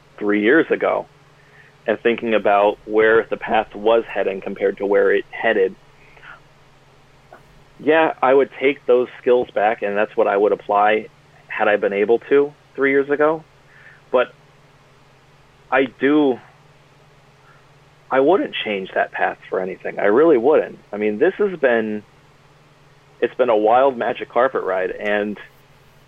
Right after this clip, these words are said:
yeah, the results haven't been what part of me would have wanted, but that's kind of life, right?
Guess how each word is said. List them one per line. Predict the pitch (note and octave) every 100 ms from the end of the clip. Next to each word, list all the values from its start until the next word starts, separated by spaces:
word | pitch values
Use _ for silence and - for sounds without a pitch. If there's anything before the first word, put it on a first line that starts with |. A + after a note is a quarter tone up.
| _ _ _ _ _ _ _ _ _ - - -
yeah, | B2+ C#3+ C3+
the | A#2+
results | A2 A2 G2+ A2+ B2+ -
haven't | - G#2 A#2+ G2
been | G2 A2+ A2+ A2
what | G2 G2+ G2 - - - -
part | - B2 B2+
of | B2+
me | A#2+
would | A2+ G#2+
have | G2
wanted, | A2 G#2 B2 D3 - - - _ _ _ _ _ _ _ _ _ _ _ _ _ _ _ _ _ _ _ _ -
but | A#2+ - _ _ -
that's | C3+ E3 - -
kind | - E3
of | C#3
life, | G#2 A#2 - - - _ _ _ _ -
right? | G2+ G#2 A2+